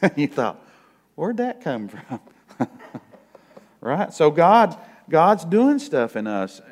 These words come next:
And I say this half-hearted or lightheartedly. If you were God and you were gonna have to live with you throughout eternity, what would you be doing to you? You know you, right?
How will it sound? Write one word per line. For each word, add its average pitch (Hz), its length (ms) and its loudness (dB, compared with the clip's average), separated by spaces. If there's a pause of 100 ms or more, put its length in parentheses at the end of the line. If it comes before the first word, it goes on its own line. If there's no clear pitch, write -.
(160)
And 151 160 0
I 190 140 2
say 208 280 2
this 175 320 -4 (240)
half-hearted 156 840 0
or 113 380 -4 (280)
lightheartedly. 101 920 2 (540)
If 156 240 -4
you 208 200 -2
were 240 180 2
God 151 580 -4 (1600)
and 131 180 0
you 180 180 0
were 214 120 4
gonna 185 220 -2
have 160 260 -2
to 147 100 0
live 147 320 0
with 123 160 -6
you 139 260 -6
throughout 107 400 -6
eternity, 123 540 -10
what 170 240 -8
would 151 240 -14
you 247 160 -8
be 185 160 -6
doing 87 320 -14
to 85 80 -14
you? 78 240 -20 (3000)
You 156 260 -2
know 294 280 2
you, 214 340 0
right? 220 300 -4